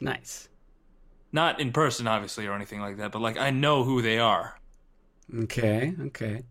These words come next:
Speaker 1: Yeah, I hope it's real. That sounds amazing. Like, I wanna hear it right now. I'm trying to picture it.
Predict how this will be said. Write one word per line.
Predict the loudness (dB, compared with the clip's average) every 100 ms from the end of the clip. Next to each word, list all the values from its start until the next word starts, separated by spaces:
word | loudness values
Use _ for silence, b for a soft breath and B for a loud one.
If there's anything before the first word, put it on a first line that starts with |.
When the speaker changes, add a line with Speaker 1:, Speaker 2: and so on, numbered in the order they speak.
| B B B B
Speaker 1:
Yeah, | 0 2
I | 4
hope | 4 4
it's | 0 2
real. | 4 4 2 -4 -10 -20 -20 _ -16 -4
That | 0 2
sounds | 4 4 4 2
amazing. | 0 2 4 4 -2 -4 -8 -14 -20 -20 -8
Like, | -6 -2
I |
wanna | 0 2 2
hear | 2 2
it | 4
right | 0 2
now. | 0 0
I'm | 0
trying | 0 0 0
to | 0 -4
picture | -2 -2 -2 -4
it. | -4 -6